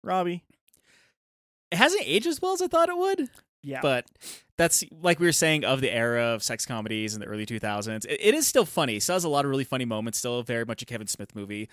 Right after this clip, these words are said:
Speaker 1: Yes.
Speaker 2: in the purest form with Jay and Silent Bob and, like, just, you know,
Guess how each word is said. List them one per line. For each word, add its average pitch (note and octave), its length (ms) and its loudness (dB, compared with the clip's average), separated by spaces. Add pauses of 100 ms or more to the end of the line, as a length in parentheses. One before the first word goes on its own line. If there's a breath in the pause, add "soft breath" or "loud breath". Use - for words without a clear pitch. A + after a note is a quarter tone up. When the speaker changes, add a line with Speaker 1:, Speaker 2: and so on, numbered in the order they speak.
Speaker 1:
Yes. - 220 -16
Speaker 2:
in C3 160 -2
the A2+ 80 -8
purest A#2 420 -4
form G2+ 460 -6
with G#2 160 -10
Jay G2+ 160 -6
and G#2 80 -10
Silent G2+ 240 -10
Bob G2+ 340 -8
and, G#2 120 -10
like, G2+ 160 -14 (400 soft breath)
just, - 280 -6
you A2+ 60 -6
know, F#2 260 -12